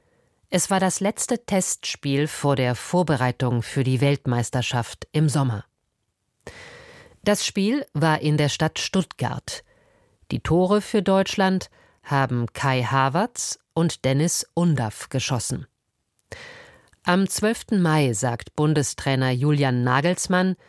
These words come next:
welche Spieler er zu der Weltmeisterschaft mitnehmen will.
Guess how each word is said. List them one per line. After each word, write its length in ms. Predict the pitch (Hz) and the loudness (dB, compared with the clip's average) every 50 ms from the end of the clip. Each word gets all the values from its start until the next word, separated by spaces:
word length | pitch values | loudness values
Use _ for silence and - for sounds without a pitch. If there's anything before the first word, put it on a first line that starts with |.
| _ _ _ _ _ _ _ | _ _ _ _ _ _ _
welche 520 | - 135 151 170 185 220 220 - 254 254 240 | -4 0 2 2 2 0 -2 -2 -2 -4 -2
Spieler 580 | - - - - 190 190 180 180 175 196 190 - - | -4 -8 -6 -4 -2 0 2 2 2 0 -2 -4 -2
er 160 | - 143 139 - | -2 -2 -2 -2
zu 180 | - - 143 | -4 -2 0
der 240 | 123 135 127 117 117 | 0 0 0 2 2
Weltmeisterschaft 1080 | 135 143 147 - - 143 127 127 117 - - 131 123 - - 151 151 - - - - - _ - | 2 2 2 0 -2 0 0 0 0 -2 -2 -2 -2 0 0 -2 -2 -2 -4 -10 -16 -14 _ 0
mitnehmen 720 | 143 160 160 - _ - 139 131 120 117 113 113 110 104 | 2 2 2 0 _ -2 0 0 2 2 0 0 0 0
will. 260 | 127 117 110 107 - | -2 -2 -2 -4 -8